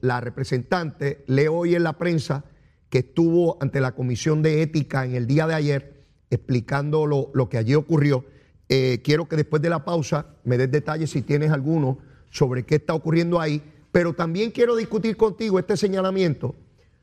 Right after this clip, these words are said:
sobre las medidas anticorrupción que están radicadas allí en la legislatura y que no las acaban de aprobar, como por ejemplo que vaya a subasta los contratos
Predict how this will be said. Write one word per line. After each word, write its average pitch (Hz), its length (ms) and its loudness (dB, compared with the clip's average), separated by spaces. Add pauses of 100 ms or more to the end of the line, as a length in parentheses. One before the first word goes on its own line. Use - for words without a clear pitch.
(100)
sobre 175 360 2
las 170 140 0
medidas 165 460 2
anticorrupción 226 880 0
que 208 100 0
están 202 260 -4
radicadas 214 840 -2
allí 160 360 0
en 247 80 2
la 220 100 0
legislatura 196 720 2 (540)
y 190 140 2
que 180 180 2
no 175 140 0
las 240 200 0
acaban 240 360 -2
de 233 60 4
aprobar, 226 440 0
como 175 260 0
por 165 160 2
ejemplo 160 560 0
que 160 180 2
vaya 190 300 -2
a 214 60 -2
subasta 175 720 0 (800)
los 160 220 4
contratos 156 920 -4